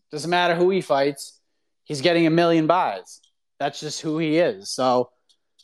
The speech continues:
yeah, Con-, I mean, Conor's the ultimate money fight right now.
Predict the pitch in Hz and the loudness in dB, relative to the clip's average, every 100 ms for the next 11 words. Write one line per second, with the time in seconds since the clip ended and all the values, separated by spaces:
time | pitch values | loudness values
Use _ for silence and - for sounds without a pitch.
0 | _ 196 233 - - 170 208 156 175 156 | _ -2 -2 -6 -6 -2 0 0 -4 -2
1 | 175 202 156 160 208 - 143 123 113 107 | 0 0 2 2 2 -2 -6 -4 -8 -6
2 | 113 104 98 98 92 90 | -6 -6 -8 -10 -16 -20